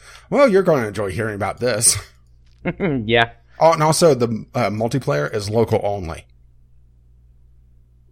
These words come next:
Speaker 1: Which is, uh, yeah, fr-, uh, uh,
Speaker 2: I
Speaker 1: also kind of a detriment. Uh,
Speaker 2: I don't think I would wanna play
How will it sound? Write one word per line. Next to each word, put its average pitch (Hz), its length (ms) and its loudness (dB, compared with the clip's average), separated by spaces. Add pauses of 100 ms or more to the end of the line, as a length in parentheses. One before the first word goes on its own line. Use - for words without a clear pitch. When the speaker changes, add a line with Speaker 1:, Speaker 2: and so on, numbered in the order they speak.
(140)
Speaker 1:
Which 101 200 -10
is, 95 320 -4
uh, 110 140 0
yeah, 101 240 -4 (300)
fr-, - 180 -12
uh, 87 280 -2 (680)
uh, 107 40 -8 (440)
Speaker 2:
I 156 180 2
Speaker 1:
also 101 380 -4 (160)
kind 131 180 0
of 98 80 -6
a 98 40 -8
detriment. 80 600 -10
Uh, 120 160 -8 (320)
Speaker 2:
I 165 140 4
don't 196 280 0
think 214 180 0
I 196 60 6
would 156 120 4
wanna 147 200 0
play 143 680 0